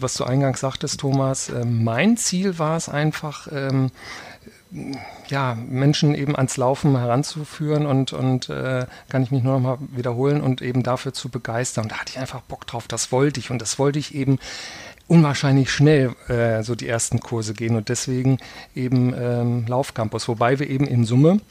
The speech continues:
äh, Sandra hatte ja gerade von den Unterrichtseinheiten, äh, erzählt, in Summe natürlich durch die verschiedenen Blöcke, die ich eben,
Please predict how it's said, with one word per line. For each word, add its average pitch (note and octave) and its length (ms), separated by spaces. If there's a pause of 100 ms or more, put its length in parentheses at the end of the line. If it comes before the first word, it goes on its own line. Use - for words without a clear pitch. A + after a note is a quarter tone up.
(640)
äh, B2+ 280
Sandra C3 260
hatte C3 160
ja A#2 120
gerade A#2+ 280
von B2 220
den A2+ 200
Unterrichtseinheiten, B2+ 1080 (400)
äh, D3 60
erzählt, A#2 640
in B2 100
Summe C#3+ 240
natürlich C#3+ 380
durch C#3+ 200
die C3+ 140
verschiedenen C#3+ 580
Blöcke, C3 320
die B2+ 200
ich - 160
eben, A#2+ 260